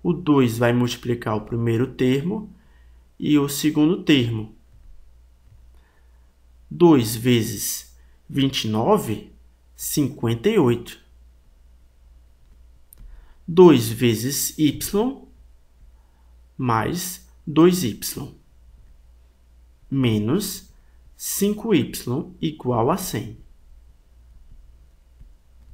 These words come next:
Dois y menos cinco y menos três y igual a cem.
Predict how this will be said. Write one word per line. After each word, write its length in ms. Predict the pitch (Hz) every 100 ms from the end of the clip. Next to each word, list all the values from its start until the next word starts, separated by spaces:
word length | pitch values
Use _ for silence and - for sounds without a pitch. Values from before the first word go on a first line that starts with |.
| - - - - - - - - - _ _ _
Dois 480 | - 233 240 233 202
y 160 | 190 151 - 139 135
menos 380 | 139 135 123 120
cinco 480 | - 131 - 160 151
y 140 | 175 - 247 277 302 - - -
menos 960 | 135 127 117 110 131 233 - - - _ _ _ _ _ _ - - _ _ -
três 340 | 202 220 214 160
y 180 | 110 - - - - - - - - - - - _ _ - - _ _ - - - - _ - - - _ _ _ _ -
igual 380 | 151 123 113 131
a 80 |
cem. 680 | 165 - 127 113 135 214